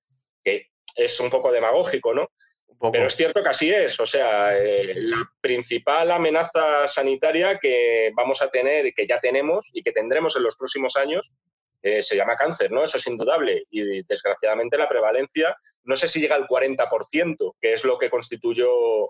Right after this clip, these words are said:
Speaker 1: eh, el rodaje del Conquistador, pero se la, eh, posiblemente se le acerque. Es decir,
Speaker 2: En, en
Speaker 1: quiero
Speaker 2: aquella
Speaker 1: decir
Speaker 2: época prácticamente también hay que recordar que en la época del cine negro, está pensando Humphrey Bogart, y en aquella época pa-, toda la gente salía con un cigarrillo en la mano, es decir, se fu-, fumaba muchísimo.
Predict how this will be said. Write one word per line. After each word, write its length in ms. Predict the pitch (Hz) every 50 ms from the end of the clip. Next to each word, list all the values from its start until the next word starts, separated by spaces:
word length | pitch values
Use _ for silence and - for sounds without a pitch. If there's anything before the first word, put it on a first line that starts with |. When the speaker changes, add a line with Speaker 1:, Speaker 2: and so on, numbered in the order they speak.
| - -
Speaker 1:
eh, 640 | 113 107 104 104 104 101 101 98 95 92 95 92 -
el 160 | 113 113 107
rodaje 500 | 104 110 113 120 123 120 - - 123 120
del 340 | 117 117 113 113 110 107 104
Conquistador, 640 | - 113 110 - 107 - - - 98 117 147 180 - _ _ _ _ _ _ _ _ _ _ _
pero 220 | - 131 123 113 107
se 140 | - 117
la, 80 | 107 104 101
eh, 580 | 101 98 101 98 98 95 92 90 90 95 87 - - - 87 -
posiblemente 540 | 110 113 - - 135 156 147 143 135 170 160
se 120 | - 180
le 60 | 135
acerque. 460 | 98 - - 156 151 139 - 90 90
Es 80 | 98 104
decir, 320 | 123 120 - 131 123 - - _ _ _ _ -
Speaker 2:
En, 120 | 117 120
en 60 | 120 -
Speaker 1:
quiero 140 | 123 123
Speaker 2:
aquella 120 | 120 110 127 131
Speaker 1:
decir 120 | 135 135
Speaker 2:
época 240 | 151 151 151 165 160
prácticamente 560 | 165 165 - 170 170 160 151 156 165 160 160
también 200 | 139 135 139 143
hay 40 | 139
que 80 | 151
recordar 460 | 147 151 147 143 139 131 135 139 139 -
que 80 | 139
en 40 | 123
la 60 | 110 110
época 200 | 123 135 143 143
del 140 | 139 135
cine 420 | 131 - - 135 135 131 127 127 123
negro, 720 | 127 131 135 127 127 131 131 131 127 131 131 123 117 117 - - - - - _
está 140 | - - 98
pensando 260 | 101 104 117 117 110 -
Humphrey 200 | 117 98 - 98
Bogart, 260 | 92 113 143 139 123 104
y 40 |
en 60 | 95 92
aquella 200 | 90 104 110 117
época 280 | 120 131 123 123 117 -
pa-, 120 | 123 113 - - 107 -
toda 160 | - 117 117 113
la 80 | 117
gente 240 | - - 117 117 139
salía 200 | - 135 120 120
con 100 | 123 135
un 60 | 135
cigarrillo 300 | 117 151 131 135 131 113
en 40 | 98
la 60 | 92
mano, 240 | 95 123 147 143 113
es 40 | 107
decir, 260 | 107 98 107 107 101
se 140 | 92 - 104
fu-, 220 | 92 - 87 87 -
fumaba 340 | - - 92 90 92 101 117
muchísimo. 580 | 127 113 - 135 156 147 143 110 98 82 -